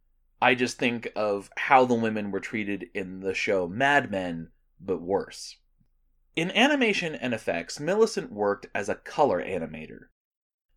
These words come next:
As much as I've tried to understand what separates a key animator and a color animator, the difference still eludes me.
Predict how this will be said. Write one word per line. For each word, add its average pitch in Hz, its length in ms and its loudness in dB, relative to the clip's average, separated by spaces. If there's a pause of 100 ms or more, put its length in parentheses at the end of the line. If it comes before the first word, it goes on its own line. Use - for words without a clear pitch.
(200)
As 170 200 4
much 254 240 2
as 330 140 -8
I've 330 200 0
tried 104 380 2
to - 100 0
understand 117 800 -4
what 101 220 0
separates 120 880 0
a 98 80 0
key 123 480 2
animator 143 640 2 (680)
and 113 100 0
a 90 60 0
color 156 420 6
animator, 202 680 0 (120)
the 135 140 -4
difference 220 460 2
still 135 300 6
eludes 101 440 0
me. - 280 -16